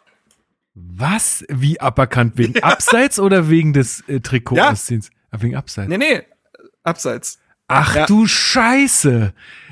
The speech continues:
Speaker 1: Das ist ja richtig
Speaker 2: Ja.
Speaker 1: schlimm. Oh Gott. <laughs>
Speaker 2: Wobei ich sagen muss, Gelb-Rot für Trikots ziehen ist schon auch selten dämlich.
Speaker 1: Ist
Speaker 2: Aber
Speaker 1: dumm,
Speaker 2: gut.
Speaker 1: aber, oh.
Speaker 2: Aber ja, gegen Juventus hat er, äh, getroffen, aber auch nur, du-,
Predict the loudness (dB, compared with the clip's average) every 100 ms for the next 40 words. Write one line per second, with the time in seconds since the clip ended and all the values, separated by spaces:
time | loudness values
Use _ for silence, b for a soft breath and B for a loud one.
0 | B -2 0 0 0 2 4 4 4 2
1 | 0 0 0 -2 -8 -8 -2 -2 -2 -4
2 | -2 0 -2 -2 -4 -4 -4 -4 -10 -10
3 | -12 -20 -18 -10 -2 0 2 0 0 -2
4 | -4 -2 -2 -2 -4 -6 -6 -2 -2 -2
5 | -6 -4 -4 -2 0 -2 0 -2 -4 -2
6 | -2 -2 -4 -4 0 2 4 4 4 0
7 | -6 -10 -6 -4 -4 -6 -12 -20 _ _
8 | -10 -4 -2 -2 0 0 0 0 2 4
9 | 4 4 2 -2 0 2 2 0 -2 -2
10 | -4 -6 -4 -2 -2 -4 -2 0 2 0
11 | -6 -4 -4 -2 0 2 4 2 0 -2
12 | -2 -2